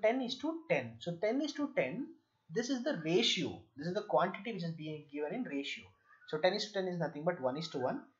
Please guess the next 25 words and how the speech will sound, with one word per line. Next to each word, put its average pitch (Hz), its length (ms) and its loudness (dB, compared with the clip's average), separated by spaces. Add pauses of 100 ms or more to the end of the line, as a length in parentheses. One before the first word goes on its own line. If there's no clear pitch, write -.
(100)
So 127 480 -2
one 190 480 6 (120)
part 143 220 6
of 151 120 2 (580)
manganese 147 520 -2 (200)
will 127 120 -4
have 156 160 6
one 143 180 2
part 127 180 0
of 165 200 0
iron. 110 320 -4 (120)
So - 100 -10
that 151 260 2
will 160 180 -2
give 127 180 -6
us 127 160 -6
the 214 200 0 (520)
required 131 360 2
answer, 120 400 -2 (380)
one 123 360 -4
K 104 200 -12
G. 87 220 -14 (2250)
Hence 135 240 -4
the 143 100 -2
quantity 139 580 -4